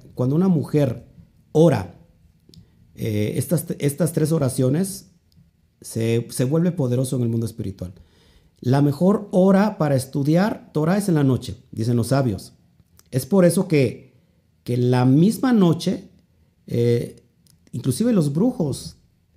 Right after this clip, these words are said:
creen que, por ejemplo, de dos a tres de la mañana es una hora muy fuerte para el mundo, en el mundo espiritual. Así que el que estudia Torah a esa hora,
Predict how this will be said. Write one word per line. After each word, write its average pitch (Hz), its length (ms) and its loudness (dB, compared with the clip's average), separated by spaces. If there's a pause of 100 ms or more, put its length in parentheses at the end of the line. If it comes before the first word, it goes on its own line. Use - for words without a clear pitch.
(400)
creen 175 360 2
que, 143 360 0
por 139 140 0
ejemplo, 185 500 -2 (100)
de 127 140 -2
dos 170 220 -2
a 180 100 -4
tres 156 280 0
de 156 80 -2
la 135 80 -2
mañana 123 360 0
es 143 100 -8
una 139 220 -2
hora 131 160 -2
muy 123 360 0
fuerte 143 480 -6
para 110 200 -8
el 110 60 -6
mundo, 117 500 -4 (240)
en 113 220 0
el 120 100 2
mundo 120 180 2
espiritual. 101 600 -10 (600)
Así 156 260 -4
que 175 500 0 (800)
el 113 120 -4
que - 80 -6
estudia 185 400 -4
Torah 143 200 -2
a - 20 0
esa 139 220 -4
hora, 120 440 -4